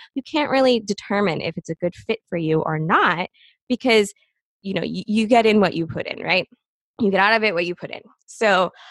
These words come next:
you know, will this platform work for me? I want you to ask yourself three questions. Whenever you're looking at a new platform, not to say that you shouldn't try out new platforms, there's a, a phrase in direct response, you know, if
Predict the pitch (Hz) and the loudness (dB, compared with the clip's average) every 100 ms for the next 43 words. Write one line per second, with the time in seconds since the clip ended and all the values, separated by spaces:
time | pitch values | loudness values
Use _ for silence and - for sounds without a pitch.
0 | - - 196 185 202 262 269 - 214 202 | -14 -2 0 2 4 4 4 2 0 0
1 | 202 226 220 170 175 - 180 170 185 190 | 2 0 0 -2 -6 -6 -2 -2 0 2
2 | 208 226 - 214 180 180 180 - 185 190 | 2 2 2 0 2 0 0 -6 -8 -4
3 | 170 165 165 _ - 196 190 160 - - | -2 -2 -4 _ -6 -4 -4 -6 -10 -12
4 | - - - - - - _ 190 196 233 | -12 -14 -10 -10 -10 -18 _ 0 4 4
5 | 262 240 226 208 220 220 190 190 190 - | 2 4 4 2 2 0 0 0 -4 -4
6 | 165 - - 170 190 294 381 330 269 226 | -4 -4 -4 2 4 2 0 0 0 0
7 | 220 220 170 - 220 202 147 160 - 165 | 0 -2 -2 -2 0 2 0 -4 -4 -4
8 | - 170 165 180 _ _ _ 190 190 180 | -2 0 0 -2 _ _ _ 0 2 0
9 | - 185 - 220 214 202 180 170 175 - | 0 -2 0 2 4 4 2 0 -8 -4
10 | - 165 170 - - - 170 165 170 _ | -2 -2 -4 -8 -10 -6 -4 -6 -8 _
11 | _ _ - 190 | _ _ -2 -2